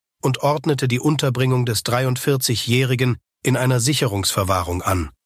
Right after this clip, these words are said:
Damit kann er nicht nach fünfzehn Jahren Haft entlassen werden. Der Landwirtschaftsmeister hatte im September zweitausenddreiundzwanzig im Landkreis Diepholz laut Gericht zunächst die Inlineskaterin mit einem Messer getötet.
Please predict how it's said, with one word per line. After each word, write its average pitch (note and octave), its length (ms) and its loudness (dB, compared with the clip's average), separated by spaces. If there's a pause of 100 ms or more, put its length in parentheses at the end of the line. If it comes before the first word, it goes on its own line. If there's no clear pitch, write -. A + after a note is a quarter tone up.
(680)
Damit C3+ 440 0
kann C#3+ 180 0
er C3 100 2
nicht C3+ 260 0
nach B2 160 0
fünfzehn C3+ 540 2
Jahren A2+ 420 2
Haft C3+ 240 -4
entlassen G#2+ 540 0
werden. D#2+ 380 -4 (340)
Der A#2+ 100 2
Landwirtschaftsmeister C3 1200 0 (280)
hatte D#3 220 0
im C#3 120 2
September D#3 640 0
zweitausenddreiundzwanzig C3+ 1700 0
im G#2 100 2
Landkreis A2+ 640 0
Diepholz B2+ 580 0 (380)
laut C3+ 260 0
Gericht C3+ 480 -2 (220)
zunächst D3 500 2
die B2+ 80 2
Inlineskaterin B2+ 1120 2
mit B2+ 140 2
einem C3 260 2
Messer C3 300 0
getötet. F2+ 680 -2